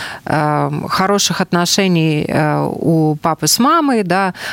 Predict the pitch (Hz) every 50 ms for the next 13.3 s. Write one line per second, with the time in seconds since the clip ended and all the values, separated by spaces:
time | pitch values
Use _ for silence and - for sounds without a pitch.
0 | - - - 156 151 147 151 151 165 170 156 - - - 151 151 147 147 143 139
1 | - - 165 160 220 226 - - - 320 311 294 262 240 - - - 156 156 151
2 | 147 165 185 175 160 - - - - 156 165 165 180 196 214 220 - - 262 285
3 | 285 294 285 254 208 175 - 147 156 - - - 190 180 - - - 226 247 247
4 | - - - 311 302 - - - - - - - 175 185 220 226 - - 160 170
5 | 175 196 220 311 381 370 - - 226 - 220 208 208 - - 208 196 190 185 180
6 | 170 170 180 185 185 175 - - 160 156 - - 190 220 277 349 349 320 311 285
7 | 269 - - 226 214 196 196 190 175 160 - - - - - - - 262 269 262
8 | 247 226 214 208 196 190 180 165 - _ 196 165 165 151 160 160 160 160 - -
9 | - - 220 233 240 220 208 202 - - 190 170 196 170 156 160 156 160 185 302
10 | 339 320 311 285 269 - - - 220 202 180 165 156 160 156 151 147 - - -
11 | - 175 170 170 196 277 294 277 240 262 - - 147 139 143 135 - 151 156 165
12 | - - 180 180 180 170 208 202 - 214 220 220 233 277 254 254 269 226 220 269
13 | 269 262 254 233 226 -